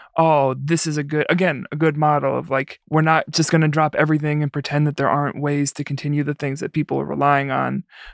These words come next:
and just use it as an excuse." You know, pretty quickly, for those who don't know,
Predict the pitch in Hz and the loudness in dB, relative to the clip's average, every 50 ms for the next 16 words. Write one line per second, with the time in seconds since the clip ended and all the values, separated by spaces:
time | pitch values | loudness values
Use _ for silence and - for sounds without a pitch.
0 | - - - 143 143 143 135 131 147 147 139 156 147 143 139 143 139 139 131 - | -12 -6 -4 -2 0 0 0 4 4 4 4 4 2 2 2 0 -4 -2 0 -2
1 | - - - 160 151 147 - - - - _ - - - - _ _ _ _ - | -2 2 4 4 4 4 4 0 -4 -6 _ -16 -20 -20 -20 _ _ _ _ 2
2 | - 160 143 131 - - 185 180 160 - - 180 165 147 147 135 - 143 143 147 | 4 4 4 4 2 2 2 2 2 4 4 2 4 4 0 0 0 0 0 0
3 | 143 - - 139 139 135 139 143 143 143 139 139 147 - | -2 0 -2 -4 -4 -4 -4 -4 -4 -2 -4 -4 -6 -8